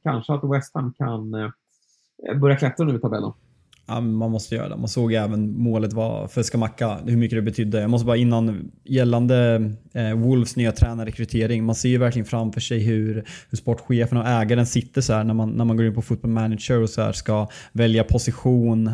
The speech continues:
Speaker 2: vilken roll han ska ha. Det enda kriteriet för att få vara tränare i, i, eh, i, eh, i Wolverhampton är ju liksom hanti-, så här basic portu-, portugisiska. Alltså så här, vad man har gjort tidigare, det är inte jätteviktigt. Så länge du kan hantera portugisiskan så, så kommer man långt på det.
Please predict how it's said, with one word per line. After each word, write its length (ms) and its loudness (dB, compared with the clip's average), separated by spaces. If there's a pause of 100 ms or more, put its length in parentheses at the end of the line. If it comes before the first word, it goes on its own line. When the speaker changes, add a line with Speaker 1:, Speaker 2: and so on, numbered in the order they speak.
(220)
Speaker 2:
vilken 260 -2
roll 280 4
han 120 2
ska 140 -2
ha. 120 0
Det 100 0
enda 500 2
kriteriet 600 0
för 120 -2
att 120 -6
få 280 0
vara 140 0
tränare 460 -2
i, 40 -2
i, 420 -2
eh, 220 -4 (440)
i, 400 0
eh, 300 -2
i 40 -2
Wolverhampton 640 0
är 60 0
ju 80 -2
liksom 340 -4 (180)
hanti-, 480 -4
så 140 -6
här 200 -4
basic 580 -2
portu-, 480 -6
portugisiska. 720 -4 (120)
Alltså 200 -2
så 100 -4
här, 140 -4 (260)
vad 260 4
man 120 4
har 60 4
gjort 140 0
tidigare, 380 2
det 120 0
är 20 4
inte 160 0
jätteviktigt. 540 -4
Så 100 -4
länge 280 2
du 100 0
kan 320 0
hantera 400 -2
portugisiskan 760 -8
så, 380 -6
så 140 -8
kommer 240 -2
man 120 -2
långt 260 -2
på 120 -8
det. 100 -10